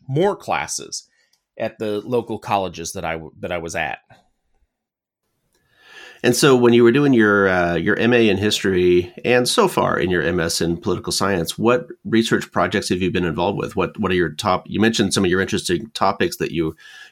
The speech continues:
Speaker 2: covered in your M A program, but when you were writing up, like, a thesis project, what were your, what
Speaker 1: Sure.
Speaker 2: was your topic there?
Speaker 1: Well, the,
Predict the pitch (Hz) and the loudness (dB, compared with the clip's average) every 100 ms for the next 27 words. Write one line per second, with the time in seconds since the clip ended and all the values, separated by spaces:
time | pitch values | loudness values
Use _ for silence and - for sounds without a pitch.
0 | _ 107 92 90 87 85 87 92 113 85 | _ 0 0 0 0 0 -2 -2 -2 -4
1 | 82 82 85 85 76 - 110 107 107 101 | -4 -4 -2 -2 -4 -4 0 2 2 2
2 | 107 98 92 95 82 - 113 110 82 - | 2 0 0 -2 -6 -2 0 0 -2 -4
3 | - 67 82 82 65 - 104 - 95 90 | -4 -4 -4 -4 -6 -2 -2 0 0 0
4 | 90 87 90 87 87 92 - 92 87 85 | -2 -2 -2 -2 -2 -2 -2 -2 -2 -2
5 | 80 80 - 92 87 _ _ _ _ _ | -4 -6 -4 -4 -4 _ _ _ _ _
6 | _ _ _ _ _ - 180 185 - 160 | _ _ _ _ _ -2 0 0 -4 -2
7 | 180 | -2